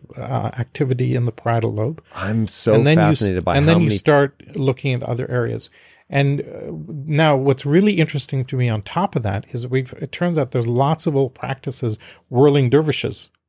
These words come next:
Speaker 1: when they do their Turkish spinning, end up with a D M T release. They now know that.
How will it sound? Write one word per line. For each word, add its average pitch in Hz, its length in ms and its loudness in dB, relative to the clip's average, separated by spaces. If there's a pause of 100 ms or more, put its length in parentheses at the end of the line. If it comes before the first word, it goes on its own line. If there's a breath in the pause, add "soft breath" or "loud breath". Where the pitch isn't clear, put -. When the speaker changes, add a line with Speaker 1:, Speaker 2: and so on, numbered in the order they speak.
(180)
Speaker 1:
when 127 160 0
they 120 180 2
do 123 220 -2
their 117 200 2
Turkish - 640 -4 (140)
spinning, 127 540 -2 (400 loud breath)
end 139 200 4
up 127 140 2
with 123 100 2
a 120 60 0
D 123 180 0
M 117 140 -2
T 139 160 -6
release. 110 500 -8
They 120 140 -12
now 113 160 -2
know 117 220 -2
that. - 280 -6